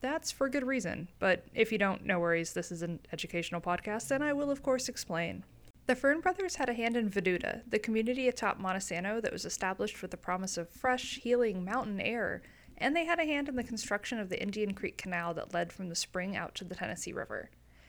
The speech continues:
The work itself was performed by enslaved laborers, so I'm not gonna say that the Ferns built the canal, but they were responsible for it on a planning and monetary basis.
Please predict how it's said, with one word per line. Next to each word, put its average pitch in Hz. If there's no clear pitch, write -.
The 208
work 233
itself 196
was 220
performed 220
by 196
enslaved 185
laborers, 175
so 175
I'm 175
not 185
gonna 196
say 185
that 165
the 175
Ferns 175
built -
the 247
canal, 277
but 208
they 208
were 294
responsible 247
for 254
it -
on 185
a 180
planning 180
and 165
monetary 139
basis. -